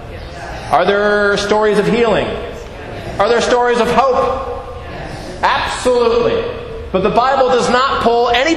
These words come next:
punches about the reality of pain. One Christian author put it this way: "There are three categories of people in the world.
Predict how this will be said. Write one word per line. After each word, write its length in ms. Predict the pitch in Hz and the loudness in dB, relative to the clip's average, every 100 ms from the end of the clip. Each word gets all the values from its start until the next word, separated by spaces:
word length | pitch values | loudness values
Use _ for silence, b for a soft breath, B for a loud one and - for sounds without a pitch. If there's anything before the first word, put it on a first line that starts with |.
| 320 | 2
punches 800 | 214 170 160 165 233 214 - - - - - - - - | 0 2 2 2 0 -4 -6 -10 -12 -14 -14 -16 -18 -8
about 920 | 160 165 160 160 160 160 160 160 160 139 | -4 0 2 2 0 -2 -6 -8 -10 -8
the 60 | |
reality 1040 | 143 143 151 151 156 156 151 147 147 147 - - - - - 127 | -6 0 0 0 0 0 -2 -2 -4 -8 -10 -12 -14 -14 -10 -8
of 280 | 123 - | -6 -4
pain. 540 | 170 147 113 - - - - - - - - - - - - - - - - - - - | -2 -2 -2 -6 -8 -12 -14 -14 -16 -16 -16 -16 -14 -14 -14 -14 -14 -16 -16 -16 -16 -2
One 200 | 196 262 | 0 2
Christian 300 | 254 220 196 | 2 2 2
author 480 | 185 190 190 196 190 | 2 2 2 2 2
put 120 | 196 | 2
it 120 | 185 190 | 2 2
this 220 | 196 - | 0 0
way: 240 | 110 92 - - - - - - - - - B B B B | 0 0 -4 -10 -12 -14 -14 -14 -14 -14 -14 B B B B
"There 120 | - 214 | 0 2
are 160 | 202 | 2
three 420 | 196 202 247 262 247 | 2 2 2 0 0
categories 960 | - 214 208 196 175 180 180 175 175 | 0 0 2 2 2 2 2 2 2
of 260 | 175 131 - | 0 -2 0
people 600 | 190 185 190 175 170 170 | 0 0 2 2 0 0
in 140 | 156 | 2
the 80 | 147 | 2
world. 500 | 143 151 113 92 | 4 4 4 0